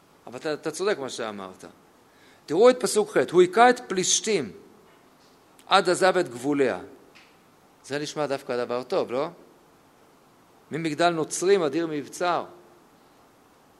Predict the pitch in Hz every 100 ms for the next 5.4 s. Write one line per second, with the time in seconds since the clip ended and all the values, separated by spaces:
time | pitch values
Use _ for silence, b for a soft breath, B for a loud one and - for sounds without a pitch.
0 | _ 117 156 156 170 170 156 170 - -
1 | 160 180 175 190 208 180 - 220 165 104
2 | 90 85 - _ _ _ _ _ _ _
3 | _ _ _ _ _ _ _ - - 143
4 | 151 175 175 180 160 - 175 175 156 151
5 | 160 151 110